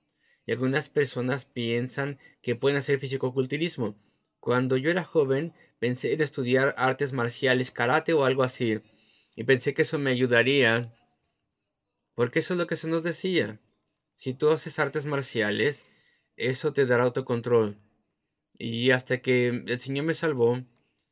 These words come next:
vi Gálatas cinco, veintidós y veintitrés. El fruto del Espíritu, el último, ¿es qué?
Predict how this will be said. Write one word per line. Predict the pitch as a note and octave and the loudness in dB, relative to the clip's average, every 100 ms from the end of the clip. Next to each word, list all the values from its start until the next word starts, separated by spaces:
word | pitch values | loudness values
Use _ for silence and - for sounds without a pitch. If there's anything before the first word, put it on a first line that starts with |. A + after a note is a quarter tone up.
| _ _ | _ _
vi | - A2 C3+ D3 | -10 -2 -2 -2
Gálatas | C#3+ C3 C#3+ C#3 C3 | 0 0 0 -2 -6
cinco, | - - D3 C#3+ C#3+ | -6 -6 -6 -4 -2
veintidós | C#3 B2+ B2+ B2 C3+ C3+ | -2 -2 -4 -2 -2 -2
y | C#3+ | -6
veintitrés. | B2 A2+ C3+ C3+ B2 - _ _ _ _ _ _ _ _ _ | -6 -6 -2 -2 -2 -10 _ _ _ _ _ _ _ _ _
El | - B2+ | -2 -2
fruto | - D#3 D#3 | -2 -2 0
del | D3 C3 | 2 2
Espíritu, | B2+ - C3 B2 A#2+ C3+ E3 | -2 -4 -2 0 -2 -4 -2
el | - A#2+ | -2 0
último, | C3+ D3+ C3 | 0 0 -4
¿es | - | -4
qué? | - A3 | 2 2